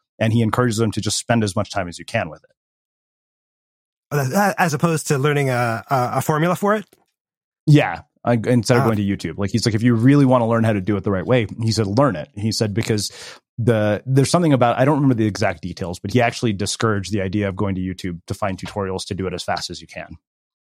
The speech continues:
Speaker 2: Oh, that's really interesting. Um, so yeah, so I mean, should I, should I dive into how the, the card, uh, memorizing
Speaker 1: Yeah,
Speaker 2: works?
Speaker 1: absolutely.
Speaker 2: Okay.
Speaker 1: Yeah.
Speaker 2: Okay. So, so this gets back to that first rule that the easiest way to remember something is to remember something easy. And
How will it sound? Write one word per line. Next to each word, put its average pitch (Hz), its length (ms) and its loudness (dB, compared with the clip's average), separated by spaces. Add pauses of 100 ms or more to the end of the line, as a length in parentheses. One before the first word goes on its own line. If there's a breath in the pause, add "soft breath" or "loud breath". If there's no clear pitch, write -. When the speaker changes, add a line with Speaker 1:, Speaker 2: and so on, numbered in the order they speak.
(220)
Speaker 2:
Oh, 123 80 -4
that's 127 220 -4
really 117 140 -2
interesting. 117 460 -6 (340 loud breath)
Um, 131 220 0
so 202 120 -2
yeah, 262 160 0
so - 100 0
I 170 60 0
mean, 151 80 0
should 160 120 0
I, 151 40 -4
should 151 160 0
I 143 60 0
dive 151 320 2
into 185 260 2
how 143 240 0
the, 139 320 2
the 127 260 0
card, 131 500 0 (240)
uh, 120 320 0
memorizing 131 440 6
Speaker 1:
Yeah, 117 40 -2
Speaker 2:
works? 147 180 0
Speaker 1:
absolutely. 117 400 2
Speaker 2:
Okay. - 200 0 (440 loud breath)
Speaker 1:
Yeah. 123 120 4
Speaker 2:
Okay. 196 160 0
So, 156 400 0 (280 soft breath)
so 165 340 0 (280 soft breath)
this 151 300 -2
gets - 220 -4
back 170 260 0
to 160 80 0
that 127 180 -4
first - 360 -2
rule 127 260 0
that 123 160 -6
the 147 80 -4
easiest 170 480 0
way 165 100 2
to 147 80 0
remember 127 300 -2
something 135 400 -2 (100)
is 151 140 0
to 135 120 -2
remember 127 280 0
something 127 320 -2
easy. 98 400 -10 (320 soft breath)
And 135 340 -2